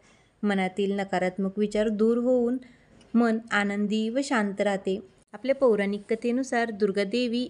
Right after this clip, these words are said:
आणि महिषासूरचं युद्ध नऊ दिवस चालले होते आणि देवीने महिषासुराचा वध केला होता, म्हणून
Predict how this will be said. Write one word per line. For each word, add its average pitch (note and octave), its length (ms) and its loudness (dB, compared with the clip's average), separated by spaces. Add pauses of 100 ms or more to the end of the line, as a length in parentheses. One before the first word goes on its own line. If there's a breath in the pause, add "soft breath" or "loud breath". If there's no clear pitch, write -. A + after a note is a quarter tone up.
(100)
आणि G#3 200 2
महिषासूरचं G3+ 1000 0
युद्ध A3+ 360 2
नऊ A#3+ 340 4
दिवस G#3 300 2
चालले F3+ 340 -2
होते G3 420 -4 (100)
आणि F#3+ 220 -2
देवीने G#3+ 600 0
महिषासुराचा F#3 840 0
वध F#3 200 0 (140)
केला A3 220 2
होता, A3 320 0
म्हणून G#3 320 0